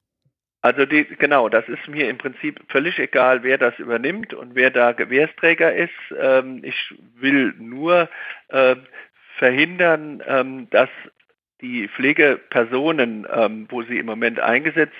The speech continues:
sind, ihre Arbeitsplätze am Schluss auch noch verlieren, weil die Unternehmen pleite gehen. Mir ist es völlig egal, ob der, äh, Jens Spahn das übernimmt oder die Bundesregierung übernimmt, der Bu-, äh, äh, der Bund übernimmt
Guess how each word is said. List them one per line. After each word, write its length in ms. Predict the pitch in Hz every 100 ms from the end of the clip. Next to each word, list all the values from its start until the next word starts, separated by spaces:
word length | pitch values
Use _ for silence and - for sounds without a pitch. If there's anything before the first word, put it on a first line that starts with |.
| -
sind, 200 | 139 123
ihre 300 | 131 110 -
Arbeitsplätze 640 | 160 156 - 120 113 -
am 100 | 110
Schluss 260 | - 120 -
auch 140 | 117
noch 160 | 113 -
verlieren, 480 | 113 113 127 139 123
weil 140 | 120
die 100 | 120
Unternehmen 460 | 117 110 127 135 113
pleite 400 | 110 90 - -
gehen. 300 | 60 71 - - - _ -
Mir 160 | 135
ist 80 | 139
es 60 | 131 -
völlig 280 | 175 185 -
egal, 480 | - 120 131 160 -
ob 220 | - -
der, 160 | 120 - - -
äh, 440 | 82 117 - 117
Jens 220 | 127 123
Spahn 400 | - - 131 165
das 180 | 165 -
übernimmt 600 | 170 170 165 170 165 -
oder 160 | 123 107
die 100 | 117
Bundesregierung 920 | 143 156 165 - 156 165 160 156 139
übernimmt, 500 | 143 139 151 156 151
der 80 | 127
Bu-, 240 | 139 135
äh, 400 | - 127 120 120
äh, 60 | 117
der 140 | 117
Bund 340 | - 160 190 165
übernimmt 420 | 160 160 165